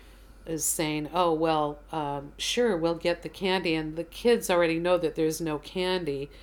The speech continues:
so they know they <laughs> have to get from their own store of candy, whatever, uh,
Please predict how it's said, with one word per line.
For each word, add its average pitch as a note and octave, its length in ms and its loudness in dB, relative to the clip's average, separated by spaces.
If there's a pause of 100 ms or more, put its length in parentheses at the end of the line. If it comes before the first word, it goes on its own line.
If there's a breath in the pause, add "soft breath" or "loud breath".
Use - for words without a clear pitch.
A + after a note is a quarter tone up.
(120 loud breath)
so - 220 4
they F3+ 180 4
know E3+ 240 2
they D#3+ 180 6
<laughs> F3+ 120 -4
have - 360 -2
to D#3 260 -2 (640 loud breath)
get F#3 280 2
from E3+ 180 -2
their D#3 240 -4
own F#3+ 320 4
store D#3+ 480 2
of D3+ 180 -2
candy, D3+ 640 -4 (220)
whatever, E3 760 2 (560 loud breath)
uh, C#3+ 440 -2